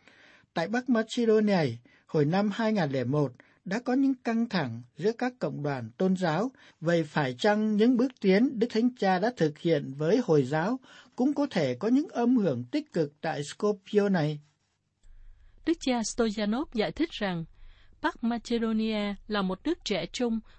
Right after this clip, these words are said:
Speaker 2: một nền dân chủ mới hình thành, và trong những năm quá khứ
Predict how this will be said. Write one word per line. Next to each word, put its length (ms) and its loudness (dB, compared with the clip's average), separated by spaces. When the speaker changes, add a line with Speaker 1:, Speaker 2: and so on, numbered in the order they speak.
Speaker 2:
một 180 0
nền 240 2
dân 240 0
chủ 200 0
mới 360 0
hình 200 -2
thành, 320 -6
và 240 -2
trong 260 -2
những 200 -2
năm 200 -4
quá 260 -2
khứ 300 -2